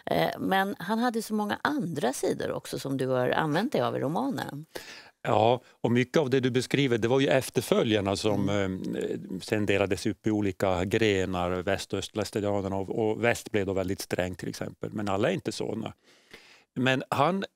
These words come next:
Speaker 2: han var en mycket fascinerande personlighet, eh, han var intresserad av botanik. Han var en av våra,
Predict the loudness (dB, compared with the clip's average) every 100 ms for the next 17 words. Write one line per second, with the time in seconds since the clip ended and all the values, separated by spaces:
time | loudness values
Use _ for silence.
0 | _ -2 0 0 0 0 0 -2 _ _
1 | _ -4 -2 -4 -2 -4 -2 -2 0 2
2 | 2 0 0 0 0 2 2 2 0 -2
3 | 0 0 -4 -6 -6 -4 -2 0 -2 -2
4 | 0 0 0 -2 -2 -2 0 -2 -4 -4
5 | -2 0 0 2 2 0